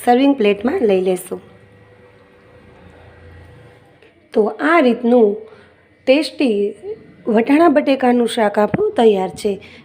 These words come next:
તો પંજાબી શાકને પણ ટક્કર મારે તેવું આ શાક બનીને તૈયાર થઈ ગયું છે. તો ચોક્કસથી એકવાર ઘરે આ રીતનું શાક ટ્રાય કરજો.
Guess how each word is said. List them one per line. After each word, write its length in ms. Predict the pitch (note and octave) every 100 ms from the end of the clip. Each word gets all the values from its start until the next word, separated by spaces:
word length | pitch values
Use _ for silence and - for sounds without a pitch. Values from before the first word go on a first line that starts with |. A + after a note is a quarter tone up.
| -
તો 120 | A3
પંજાબી 500 | G#3 G#3+ A3 G#3+ G#3
શાકને 480 | G#3+ B3 C4 - D#4+
પણ 220 | E4 E4+
ટક્કર 380 | E4 E4 E4 E4
મારે 360 | E4 D4+ G3+ G3
તેવું 440 | - A#3+ B3+ A#3
આ 40 |
શાક 240 | G#3 A3+ G3+
બનીને 420 | F#3+ G3+ G3+ G3
તૈયાર 360 | F#3+ G3 G3 F3+
થઈ 200 | G3 G3
ગયું 320 | G3+ G#3 G3
છે. 200 | G3 F#3 - - - -
તો 120 | G#3+
ચોક્કસથી 680 | G#3+ C4 D4+ F4 F4 - E4
એકવાર 340 | D#4 D4+ D#4 A#3+
ઘરે 400 | A#3 A3+ A3 G3
આ 260 | - C#4
રીતનું 380 | D4+ D4+ D#4 D4+
શાક 380 | D4 A#3 A3+ -
ટ્રાય 160 | G3 F#3+
કરજો. 540 | G3+ G3 F#3+ G3+